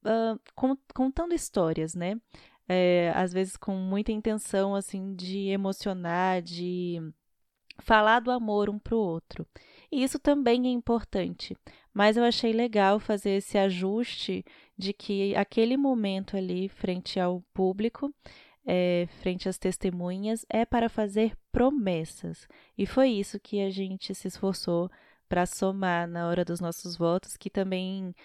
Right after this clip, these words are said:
a gente tinha a intenção de serem votos curtos, né? A gente não queria que tomasse mais do que dez minutos, é, os dois juntos lendo. E aí, inclusive, eu vou pedir pro Diego falar um pouquinho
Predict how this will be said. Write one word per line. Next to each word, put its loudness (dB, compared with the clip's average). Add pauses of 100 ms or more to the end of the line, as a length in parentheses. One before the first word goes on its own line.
(240)
a 0
gente -4
tinha -4
a -2
intenção -6
de -6
serem -4
votos -2
curtos, -2
né? -6
A -6
gente -10
não -6
queria -2
que -12
tomasse -4
mais -6
do -10
que -6
dez 0
minutos, -10 (480)
é, 2
os -2
dois 2
juntos -6
lendo. -4 (840)
E 6
aí, 6
inclusive, 0
eu 2
vou 2
pedir -4
pro -4
Diego 2
falar 2
um -4
pouquinho -4